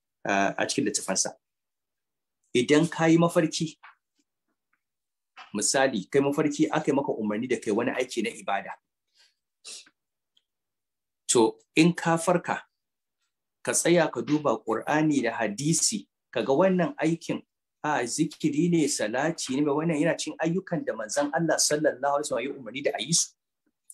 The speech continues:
irin su. Idan ka same shi, to, tunatarwa ce daga wajen Allah. Sai ka yi aiki, sai zama Allah, wataƙila ma da baka sani ba,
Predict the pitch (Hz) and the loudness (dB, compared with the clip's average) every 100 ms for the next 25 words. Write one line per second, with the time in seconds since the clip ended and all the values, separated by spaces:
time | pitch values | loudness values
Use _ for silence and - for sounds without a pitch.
0 | - 160 156 147 - - _ _ _ _ | 4 6 6 4 0 -6 _ _ _ _
1 | _ _ - 180 175 208 240 240 - _ | _ _ -2 2 4 4 2 -2 -12 _
2 | _ _ _ _ _ _ _ _ - 160 | _ _ _ _ _ _ _ _ -4 0
3 | 196 - 120 117 120 - - _ _ _ | 2 2 0 0 0 -2 -8 _ _ _
4 | _ _ _ 117 110 - 151 143 151 135 | _ _ _ -2 -2 0 2 2 2 0
5 | 135 107 101 104 107 110 110 92 - _ | 0 0 -2 -2 -4 -2 -4 -4 -12 _
6 | - _ _ _ _ _ _ _ _ - | -20 _ _ _ _ _ _ _ _ -4
7 | - 143 151 143 104 - 151 156 147 147 | 0 2 2 0 -2 2 2 2 0 2
8 | 143 127 - 151 151 131 113 127 180 170 | 2 2 0 2 2 2 0 0 2 4
9 | 147 147 120 101 120 104 82 | 4 2 0 -2 -4 -4 -6